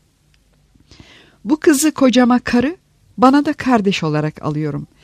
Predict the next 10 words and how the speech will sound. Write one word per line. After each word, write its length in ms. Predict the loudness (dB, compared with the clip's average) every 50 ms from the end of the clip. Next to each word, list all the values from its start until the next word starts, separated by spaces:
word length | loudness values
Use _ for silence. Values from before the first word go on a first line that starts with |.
| -20 -20 -20 -20 -20 _ _ 0
Eğer 280 | 2 4 4 4 2
kocam 460 | 2 2 2 2 4 4 2 2 2
beni 160 | 2 2 2 2
istemez, 720 | 0 -2 -2 0 0 2 2 2 2 0 -2 -4 -10 -12 -16 -20 -20 _ _ _
boşanmaya 600 | -2 0 0 0 0 0 0 0 0 0 0 -2
kalkarsa 800 | -2 -2 -2 -2 -2 0 -2 -2 -2 -2 -4 -4 -6 -6 -8 -8 -12 _ _ _ _ _
kızı 260 | -6 -4 -4 -4 -6
da 140 | -6 -2 0
beraber 460 | 2 2 4 4 2 2 2 0 0
götürürüm." 640 | 0 -2 -4 -6 -6 -8 -8 -8 -8 -10 -10 -12